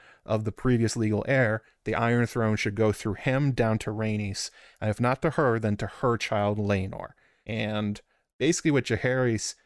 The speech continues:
more or less instructed the Great Council to do is to instead make it male-only primogeniture. A se-, there's a, there's a specific name for that.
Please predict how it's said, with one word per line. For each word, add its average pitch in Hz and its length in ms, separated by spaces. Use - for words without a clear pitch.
more 120 320
or 139 40
less 127 220
instructed 113 520
the 107 300
Great 107 240
Council 202 380
to 113 120
do 113 260
is 110 180
to 117 180
instead 120 540
make 113 320
it 110 140
male-only 117 1200
primogeniture. 101 920
A 104 80
se-, - 140
there's 120 260
a, 110 300
there's 117 180
a 110 40
specific 113 420
name 101 220
for 107 120
that. 101 220